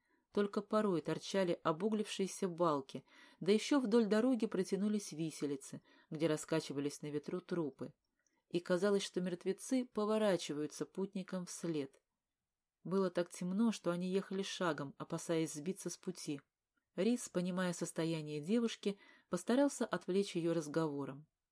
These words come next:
«Так вы уверены, что нашему Гро будет хорошо у леди Пайнелл?» «Уверена», резким шёпотом отозвалась Милдред, прислушиваясь к скрипу верёвок на виселицах.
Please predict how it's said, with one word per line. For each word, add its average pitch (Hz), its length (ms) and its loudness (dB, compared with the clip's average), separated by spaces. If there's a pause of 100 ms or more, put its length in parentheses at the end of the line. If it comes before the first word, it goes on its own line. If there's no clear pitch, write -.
(100)
«Так 226 200 4
вы 220 140 10
уверены, 320 440 8
что - 180 2
нашему 202 440 4
Гро 208 260 6
будет 294 260 4
хорошо 320 500 4
у 190 60 10
леди 185 240 6
Пайнелл?» 135 480 4 (500)
«Уверена», 196 600 6 (280)
резким 180 400 4
шёпотом 165 480 0
отозвалась 165 580 2
Милдред, 190 440 2 (260)
прислушиваясь 208 720 2
к - 60 -14
скрипу 202 400 0
верёвок 190 480 2
на 180 160 0
виселицах. 139 720 -6